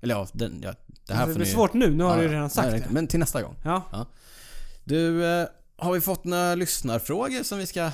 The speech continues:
Speaker 1: hugga tag i, tänker
Speaker 2: Ja,
Speaker 1: jag?
Speaker 2: vi har några här. Jag vet inte hur länge vi har hållit på. Kanske får se hur många vi hinner.
Speaker 1: <laughs> Kör på
Speaker 2: Titta
Speaker 1: bara.
Speaker 2: på, titta ner på klockan
Speaker 1: På klockan.
Speaker 2: där. Ja. En första fråga har vi fått från Ja-, John
Speaker 1: John.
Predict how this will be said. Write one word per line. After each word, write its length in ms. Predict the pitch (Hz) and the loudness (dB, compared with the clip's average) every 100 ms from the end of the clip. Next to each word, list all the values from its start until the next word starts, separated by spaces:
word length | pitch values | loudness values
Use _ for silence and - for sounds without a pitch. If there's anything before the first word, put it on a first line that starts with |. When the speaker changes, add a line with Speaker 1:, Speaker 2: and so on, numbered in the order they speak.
| - | -4
Speaker 1:
hugga 300 | - 165 147 | 2 2 2
tag 300 | - 95 87 | 0 -2 -2
i, 60 | 110 | -4
tänker 160 | 208 262 | 2 4
Speaker 2:
Ja, 80 | 294 | 6
Speaker 1:
jag? 60 | |
Speaker 2:
vi 100 | 285 | 4
har 140 | 285 320 | 4 6
några 320 | 320 247 349 302 | 8 8 6 4
här. 120 | 175 | 2
Jag 100 | 208 | 2
vet 80 | 294 | 2
inte 100 | 285 | 2
hur 80 | 277 | 2
länge 160 | 262 | 2
vi 60 | 240 | 2
har 60 | 233 | 2
hållit 100 | - | 2
på. 260 | 330 151 139 - - - | 2 2 -2 -12 -16 -10
Kanske 380 | 233 262 254 240 | -4 0 0 0
får 60 | |
se 100 | - 285 | 2 4
hur 60 | |
många 180 | 277 269 | 6 8
vi 60 | 262 | 10
hinner. 320 | 285 175 151 143 147 156 147 - 123 - - 170 - | 10 10 6 4 4 2 0 -2 -6 -6 -8 -6 -4
Speaker 1:
<laughs> 0 | |
Kör 180 | - 151 | -4 -4
på 180 | - 190 | -2 0
Speaker 2:
Titta 160 | 254 | 2
Speaker 1:
bara. 100 | 262 247 233 208 202 | 0 2 0 2 0
Speaker 2:
på, 40 | 202 | -4
titta 220 | 202 196 | -8 -8
ner 140 | 202 196 | -8 -8
på 420 | - 180 160 165 - _ - - - | -8 -6 -4 -6 -10 _ -20 -20 -16
klockan 200 | 165 117 | -10 -6
Speaker 1:
På 40 | |
klockan. 140 | 147 143 | -4 -6
Speaker 2:
där. 60 | - | -6
Ja. 340 | 180 240 254 - - - - - - - - | -4 -4 -6 -16 -20 -20 -20 -20 -20 -20 -18
En 380 | - 175 185 185 | -10 -8 -6 -8
första 400 | - 208 - 240 | -6 -8 -8 -12
fråga 320 | - 220 185 | -8 -8 -4
har 60 | 180 | -6
vi 60 | 175 | -6
fått 200 | 175 165 | -10 -10
från 360 | 175 175 175 | -8 -6 -6
Ja-, 580 | 180 208 208 214 214 - 175 | -6 -4 -2 -2 -4 -8 -12
John 340 | 165 180 285 | -6 2 4
Speaker 1:
John. 360 | 294 285 277 | 4 4 4